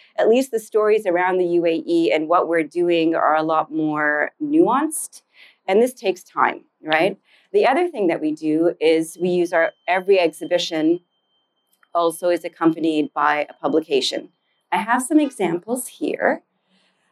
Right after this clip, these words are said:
So these are examples, you can take a look, uh, of our two thousand seventeen publication. Uh, and, uh, two thousand, okay, so this one is our two thousand fifteen exhibition by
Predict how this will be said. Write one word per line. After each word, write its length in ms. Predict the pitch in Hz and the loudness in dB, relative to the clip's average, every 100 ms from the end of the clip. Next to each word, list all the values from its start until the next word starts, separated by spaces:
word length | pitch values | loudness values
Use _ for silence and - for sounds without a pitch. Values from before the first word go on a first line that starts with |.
| _ | _
So 360 | - 196 185 | -2 2 2
these 240 | 185 202 226 | 2 0 0
are 140 | 226 | 0
examples, 580 | 240 214 196 190 220 226 | -2 0 0 0 -2 -4
you 60 | - | -6
can 100 | 180 | -4
take 220 | 185 180 | -4 -4
a 60 | |
look, 220 | 165 170 - _ _ - _ _ | -6 -6 -12 _ _ -20 _ _
uh, 260 | 160 175 - | 0 2 0
of 160 | 175 175 | 0 0
our 120 | 175 | -2
two 280 | - 226 220 | -4 -4 -2
thousand 680 | 214 196 196 202 202 202 - | 2 0 0 -2 0 0 2
seventeen 800 | 196 185 185 - 196 180 175 180 | 2 2 0 -2 -2 2 2 0
publication. 840 | 175 170 - 135 147 202 269 - _ _ _ _ _ - | -2 -2 -2 -2 -2 -2 -2 -2 _ _ _ _ _ -2
Uh, 300 | 170 165 165 | 0 2 -2
and, 540 | 165 165 165 160 156 165 | -2 0 2 2 0 -4
uh, 680 | 156 - - - - - - - - - | -2 0 -2 -4 -4 -6 -8 -16 -16 -2
two 200 | 214 208 | 2 2
thousand, 680 | 180 175 175 180 170 160 - | 2 0 0 2 2 0 -4
okay, 160 | - 117 | -4 -2
so 140 | - | 0
this 160 | 277 277 | 0 2
one 100 | 277 | 0
is 120 | 294 | 2
our 100 | 247 | 0
two 160 | 226 247 | 0 -2
thousand 360 | 233 220 220 | 0 0 -2
fifteen 640 | 202 175 170 - 135 214 285 _ _ _ _ _ - | 2 2 2 -4 -2 -2 -4 _ _ _ _ _ 0
exhibition 600 | 175 170 143 - 175 202 | 2 2 -2 -2 -2 -2
by 640 | 165 165 160 151 156 | 0 2 2 0 -2